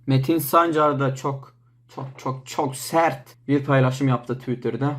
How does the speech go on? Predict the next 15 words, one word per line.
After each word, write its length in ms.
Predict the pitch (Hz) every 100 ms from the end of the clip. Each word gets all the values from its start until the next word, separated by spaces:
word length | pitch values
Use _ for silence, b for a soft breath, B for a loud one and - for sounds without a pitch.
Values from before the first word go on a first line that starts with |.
| - -
Iğdır 340 | 156 156 143
milletvekilimize 1160 | 135 135 147 135 139 135 127 131 131 147 151 -
bugün 320 | 135 135 135
Yüksekova'da 840 | 135 135 - 151 147 127 131 139 135
polisler 480 | 139 131 147 139
tarafından 520 | 139 127 127 131 135 139
sokak 380 | 135 131 143
ortasında 760 | 139 127 127 127 127 127 131 123
vahşi 480 | 123 127 - 147 135
bir 100 | 131
şekilde 540 | - 127 131 127 123
darp 240 | 139 147
edilmiş, 520 | 143 131 127 131 - -
ayağı 360 | - 131 151 139
kırılmıştır. 840 | 135 120 117 117 - 95 - -